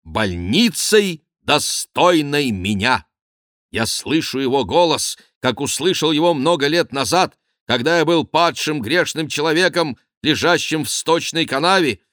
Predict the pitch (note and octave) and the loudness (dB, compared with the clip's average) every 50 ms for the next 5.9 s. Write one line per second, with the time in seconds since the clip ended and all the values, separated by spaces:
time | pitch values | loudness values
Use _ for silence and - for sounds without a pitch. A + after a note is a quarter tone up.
0 | _ _ - - C#3 C3+ - D#3 - - - E3+ F#3 F3+ - - - B2 C#3 D#3 | _ _ -4 -2 0 2 2 2 0 0 0 0 0 0 0 -2 -4 -4 -4 0
1 | F#3+ G3 F3+ - - D#3+ D#3 D#3+ E3+ F3+ F3+ - - D#3 E3+ D3+ D#3 D#3+ C#3 G#2+ | 0 0 2 2 2 0 0 2 0 0 0 0 0 0 2 2 0 0 -2 -2
2 | F2 D#2 F#2 C3 D#3+ F#3+ G3+ G3 F3+ E3 B2+ G#2 _ _ _ _ - F#2+ A#2+ B2 | -4 -4 -2 2 4 4 6 6 4 4 2 -2 _ _ _ _ -4 -2 0 0
3 | G#2+ - A#2 A2 F#2+ F2 C3+ - - - D3 B2 B2 B2 B2+ B2+ A#2 G2+ - - | 0 0 0 -2 0 0 0 0 0 0 0 0 0 0 0 0 -2 -4 -6 -4
4 | E3 G3+ G3+ F#3 F3 E3 B2+ - - _ _ _ _ _ _ _ _ - G#2+ G#2 | -2 -2 0 0 0 0 -2 -4 -6 _ _ _ _ _ _ _ _ -4 -2 0
5 | F#2 G#2 C3+ B2+ A#2 - - - A2+ G2 - C3+ E3+ F#3 E3+ C#3 G#2+ F2+ | 2 2 2 2 0 -4 -6 -6 -8 -4 -2 0 2 2 2 2 0 -4